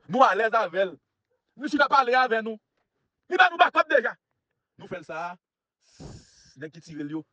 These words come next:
se paske se polisye ki nan gang yo. Gonayiv debout. Nou chaje antre-, antreprenè pa mi nou,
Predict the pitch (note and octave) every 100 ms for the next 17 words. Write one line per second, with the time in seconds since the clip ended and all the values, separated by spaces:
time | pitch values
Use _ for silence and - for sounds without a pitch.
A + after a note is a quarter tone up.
0 | _ _ _ _ D3 C#3+ C#3 C3 - G#2+
1 | D3 - _ _ - G2 - - E4 F4
2 | D#4 G#3+ - _ _ _ _ _ _ _
3 | _ _ _ C#3 A3+ E3+ A3 - A3 G3
4 | G3 F#3 F#3+ C#3 G2+